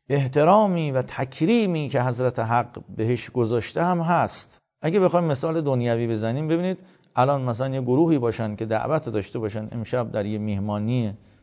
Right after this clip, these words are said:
مثلاً با شکوه، خب یه عده از این افراد هستن به محض اینکه وارد این میهمانی می‌شن چششون به سفره رنگین می‌خوره و لذت می‌برن از این غذاها و میوه‌ها و شیرینی‌های چیده شده در این سفره و دیگه چیزی رو نمی‌شناسن و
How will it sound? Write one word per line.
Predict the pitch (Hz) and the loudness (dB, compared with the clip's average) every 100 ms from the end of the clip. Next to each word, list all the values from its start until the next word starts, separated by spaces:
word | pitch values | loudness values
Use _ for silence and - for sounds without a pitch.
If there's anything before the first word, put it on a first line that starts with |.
| _ | _
مثلاً | 107 - 107 | -10 -6 -4
با | 104 107 | -2 -2
شکوه، | 101 104 - 139 180 214 - - - - | -2 -8 -2 2 2 0 -6 -20 -20 -6
خب | 110 101 - _ _ _ _ _ _ _ _ _ _ | -6 -6 -12 _ _ _ _ _ _ _ _ _ _
یه | 180 | 4
عده | 196 190 | 6 6
از | 170 | 4
این | 180 | 2
افراد | 160 127 156 165 | 0 2 0 0
هستن | 180 190 165 | 0 0 0
به | |
محض | 139 170 160 | 0 0 0
اینکه | 139 120 | -2 -2
وارد | 117 120 113 110 | 0 0 0 0
این | 110 107 107 | 2 0 -2
میهمانی | 110 107 107 107 107 | -2 -2 -2 -2 -2
می‌شن | 101 131 165 | -2 -2 -4
چششون | - 160 131 120 107 | -4 -6 -4 -4 -4
به | 101 | -4
سفره | 101 92 120 117 | -6 -6 -4 0
رنگین | 107 107 107 165 | 0 0 0 2
می‌خوره | 190 190 170 170 190 208 | 0 0 0 2 2 0
و | 180 | 0
لذت | 143 127 110 120 170 | 0 0 0 0 0
می‌برن | 127 110 110 107 - | 0 0 0 0 -4
از | 113 98 | -6 -4
این | 120 165 190 202 208 _ _ _ | -2 -2 0 -2 -8 _ _ _
غذاها | 120 104 104 101 107 | -2 0 2 2 2
و | 156 156 | 0 0
میوه‌ها | 123 104 101 98 135 | 0 0 0 2 0
و | 165 | -2
شیرینی‌های | - 117 107 104 120 | -4 -4 -2 -2 -4
چیده | 156 127 110 | -4 -6 -4
شده | 98 104 135 | -4 -4 -2
در | 131 | 0
این | 113 139 131 _ _ | 0 -4 -8 _ _
سفره | - 104 101 110 104 | -6 -4 -2 -2 0
و | 110 | -2
دیگه | 127 147 | 0 -2
چیزی | 175 185 156 | -2 -2 0
رو | 160 | 0
نمی‌شناسن | 160 180 - 180 185 185 | 0 -4 -4 -4 -2 -2
و | 196 | -2